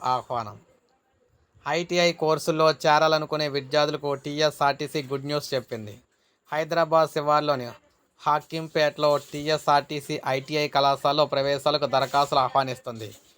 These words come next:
ఎనిమిది, పదవ తరగతి విద్యార్హతతో మోటార్ వెహికల్ మెకానిక్, మెకానిక్, డీజిల్, వెల్డరు, పెయింటరు,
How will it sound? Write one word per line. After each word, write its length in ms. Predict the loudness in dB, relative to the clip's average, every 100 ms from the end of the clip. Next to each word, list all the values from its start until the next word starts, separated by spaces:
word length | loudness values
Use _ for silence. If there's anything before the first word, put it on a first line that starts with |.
| _ _ -6
ఎనిమిది, 400 | -4 -4 -2 -4 -6 _ _ -6
పదవ 240 | -2 0 0
తరగతి 340 | 0 0 -4 -6 -10 _ -10
విద్యార్హతతో 680 | -6 4 4 6 2 0 0 0 -6 0
మోటార్ 380 | 0 2 -2 -2
వెహికల్ 400 | -6 -6 -4 -6 -6 -10
మెకానిక్, 520 | -4 -2 -4 -6 -8 -10 -12 _ _ _ -10
మెకానిక్, 560 | -6 0 2 2 -4 -14 -20 -20 -14 -8
డీజిల్, 440 | -4 -2 -2 0 -2 -4 _ _ _
వెల్డరు, 540 | -4 -2 0 0 0 -4 -10 _ _ _ -6
పెయింటరు, 540 | -4 -2 0 0